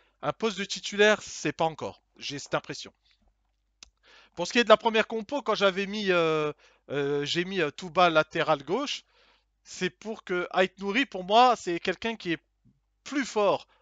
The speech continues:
offensivement que défensivement. Ahmed Touba a déjà souvent joué latéral gauche. Il a même joué déjà dans une défense à trois, donc, euh, et même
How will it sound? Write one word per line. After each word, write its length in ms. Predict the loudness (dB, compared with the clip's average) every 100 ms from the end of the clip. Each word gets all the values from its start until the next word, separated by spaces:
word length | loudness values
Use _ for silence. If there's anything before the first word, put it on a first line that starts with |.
| -12
offensivement 560 | -8 -6 -6 -8 -8
que 100 | -6
défensivement. 560 | -6 -8 -10 -12 -16 -18 _ _ _ _ _
Ahmed 260 | -10 -6 -6
Touba 360 | -6 4 8 8
a 60 |
déjà 240 | 4 -2 -4
souvent 320 | -6 -12 -12
joué 300 | -12 -10 -6
latéral 400 | -4 -4 -4 -4
gauche. 360 | -4 -6 -6 -12 _ _ _ _ _
Il 120 | -6
a 60 | -6
même 160 | -6
joué 240 | -8 -8 -6
déjà 220 | -4 -6
dans 100 | -6
une 120 | -12
défense 360 | -8 -6 -6 -6
à 80 | -8
trois, 320 | 0 4 4
donc, 300 | 0 -16 -12
euh, 280 | -10 -8 -8
et 100 | -6
même 200 | -6